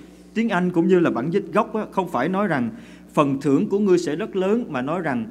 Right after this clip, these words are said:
"Ta là cái khiên của ngươi, phải là phần thưởng rất lớn của ngươi." Hai cái này khác nhau. Có nghĩa là Chúa nói, "Ta là cái khiên của đời ngươi",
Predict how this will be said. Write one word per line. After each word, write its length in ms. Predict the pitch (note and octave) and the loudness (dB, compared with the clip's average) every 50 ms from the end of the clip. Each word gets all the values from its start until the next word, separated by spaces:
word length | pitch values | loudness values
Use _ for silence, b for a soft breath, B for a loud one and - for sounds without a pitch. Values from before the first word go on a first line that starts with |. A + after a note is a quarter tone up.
| B B B B B B B B B - - - - - - - - | B B B B B B B B B -20 -20 -20 -20 -20 -20 -8 -2
"Ta 280 | - F#3+ G3 G3+ G3+ G3+ | 2 4 4 4 4 4
là 220 | F#3+ E3 C3+ C3+ - | 2 2 0 -2 -2
cái 120 | - G#3+ A3+ | -2 -2 -2
khiên 460 | A3+ - - G#3 G#3+ G#3+ G3+ G3+ F#3 | -2 -4 -2 0 2 2 2 0 -2
của 200 | - - C#3 F3 | 0 0 0 2
ngươi, 340 | G#3 G3+ G3 F#3+ F#3+ F3+ F3 - - | 2 2 4 4 4 2 2 0 -4
phải 360 | - B2+ A#2+ C3+ E3 B3 C4+ - - - - - - - - - | -4 -2 2 4 4 4 4 0 -6 -12 -16 -18 -20 -20 -16 -10
là 180 | - C3+ C3 B2+ | -6 -6 -6 -6
phần 420 | - - - D#3 C#3+ C3+ C3+ B2+ - | -6 -6 -4 -4 -2 -2 -4 -6 -6
thưởng 300 | C3 B2 A#2+ C#3 F#3+ G3 | -6 -4 -4 -2 -2 -2
rất 200 | G3 A3 G#3+ G3 | -4 -4 -4 -4
lớn 340 | F3+ E3+ E3+ G3 A3+ A#3 A3+ - - - | -2 -2 0 0 -2 -2 -4 -6 -10 -10
của 140 | B2 B2 D3+ | -8 -8 -6
ngươi." 340 | E3+ E3+ E3 D#3 D#3 B2 G#2+ G#2 - - - - - - - - - - - - - - - - | -6 -4 -4 -4 -4 -4 -6 -10 -14 -18 -20 -20 -20 -20 -20 -20 -20 -20 -20 -20 -20 -20 -20 -18
Hai 180 | - - D#3+ E3 | -10 -6 -4 -2
cái 120 | E3 G#3 | -2 0
này 120 | F#3+ D3 C3 | -2 -2 -2
khác 220 | - F3 F#3+ - | -4 -4 -4 -2
nhau. 280 | F#3+ E3+ D#3+ D3 C3+ - B B B B B B B | -2 -2 -2 -2 -4 -8 B B B B B B B
Có 120 | - B3 | 4 4
nghĩa 180 | B3 G3 F#3 A3+ | 6 6 6 4
là 140 | A3+ G#3 F#3 | 4 2 0
Chúa 220 | - - A#3+ B3 | 2 2 2 2
nói, 140 | A#3+ B3 B3 | 4 2 2
"Ta 180 | B3 A#3 G#3 G#3+ | 4 4 4 4
là 100 | G3 E3 | 4 2
cái 160 | E3+ A3+ A#3 | 2 2 0
khiên 520 | A3+ - - - B3 B3 B3 A#3 A3 - | 0 0 0 4 6 8 8 8 6 4
của 120 | - D#3 G3 | 2 2 4
đời 220 | F#3 D#3+ C#3 C3+ | 4 4 4 4
ngươi", 340 | C#3 F3 G3 G3+ G3+ F3+ | 4 6 6 6 6 6